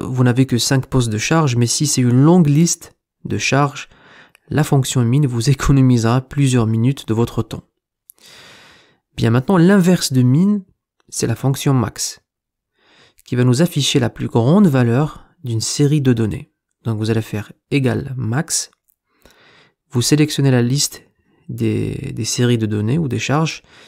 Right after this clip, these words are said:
qui vous intéressent, et vous validez. Et là, Excel affiche automatiquement cinquante millions, euh, qui sont, euh, les coûts des achats, comme étant la plus grande dépense encourue par cette, euh, société.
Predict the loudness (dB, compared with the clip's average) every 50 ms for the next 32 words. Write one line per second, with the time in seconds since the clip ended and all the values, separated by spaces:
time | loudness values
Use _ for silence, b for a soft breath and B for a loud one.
0 | b b _ _ -8 -6 -6 -4 -6 -8 -8 -8 -6 -4 -4 -4 -4 -6 -8 -12
1 | _ _ _ _ _ _ _ _ _ _ _ _ _ _ _ _ _ _ _ _
2 | _ _ _ _ -20 -18 -18 -18 -10 _ -2 0 2 2 4 2 2 2 2 0
3 | -2 -4 -6 _ _ _ _ _ _ _ _ _ _ _ B B B B B B
4 | B B B B -6 -2 0 0 0 0 0 0 -2 -2 -2 -4 -4 -4 -4 -4
5 | -4 -6 -6 -6 -6 -4 -6 -6 -6 -10 -10 -6 -4 -2 -2 -2 -4 -8 _ _
6 | _ _ _ _ _ _ -14 -6 -4 -4 -4 -2 -4 -6 -4 -2 -2 -2 -2 -2
7 | 0 0 0 -2 -4 -6 b b b b b b b b b b b b _ _
8 | -16 -12 -12 -12 -10 -8 -8 -8 -6 -4 -2 -2 -2 -2 -4 -6 -6 -6 -8 -8
9 | -8 -6 -4 -2 0 2 2 2 0 -2 -2 -4 -4 -6 -8 _ _ _ _ _
10 | _ _ -4 0 0 0 0 0 0 -2 -2 -2 -2 -4 -4 -2 0 0 2 2
11 | 2 2 2 0 -2 -2 -2 -4 -4 -4 -4 -4 -4 -4 -4 -4 -2 -2 0 -2
12 | -2 -2 -4 -6 -6 -6 -8 -8 -8 -8 -8 -6 -6 -6 -8 -10 -10 -10 -10 -8
13 | -8 -8 -6 -8 -8 -10 -12 -16 -20